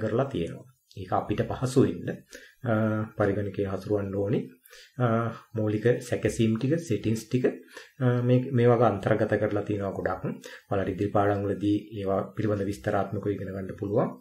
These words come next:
ඉතින් මේ rom එක කියලා කියන්නේ ඔයාලා මතක තියාගන්න ඕනේ ස්ථීර මතකයක් තමයි rom එකේ තියෙන්නේ. විදුලි බලය නොමැති වුණත්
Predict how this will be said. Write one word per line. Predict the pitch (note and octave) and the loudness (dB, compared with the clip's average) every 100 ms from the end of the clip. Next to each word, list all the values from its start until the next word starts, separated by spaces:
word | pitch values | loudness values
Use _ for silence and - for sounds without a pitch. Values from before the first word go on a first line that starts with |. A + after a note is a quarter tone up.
| - - - _ _ _ _ _ _ - | -20 -20 -20 _ _ _ _ _ _ -16
ඉතින් | - B2 C#3+ D3 | -10 2 4 4
මේ | F#3+ - - | 2 -2 -6
rom | G2+ A2 D#3+ | -2 0 0
එක | - | 2
කියලා | A#2+ G#2 | 2 0
කියන්නේ | - G#2 G#2 | 0 -2 -2
ඔයාලා | G2+ G2+ | -4 -2
මතක | A2 A2+ | -2 0
තියාගන්න | A#2 A#2 A2+ | 0 0 -2
ඕනේ | A#2+ | -2
ස්ථීර | B2+ - - A#2+ G2+ G2 A2 - - - - - | -2 -6 4 6 6 2 -4 -6 -20 -20 -20 -4
මතකයක් | G#2 - A2 G#2+ G2 - | -4 0 2 2 0 -4
තමයි | G2 G2 G2 G2+ - | -4 -2 -4 -8 -6
rom | G#2 F#2+ | -4 -4
එකේ | F#2+ G2 A2 | -6 -6 -4
තියෙන්නේ. | A2 A2+ D#3+ - - - | -6 -6 -12 -14 -20 -18
විදුලි | - G#2+ G#2 G#2 | -4 -2 0 0
බලය | G#2+ A2+ E3 - | 2 4 4 2
නොමැති | - G2 A2+ D3 | -10 -6 -2 2
වුණත් | B2 G2 F2+ | 2 2 -6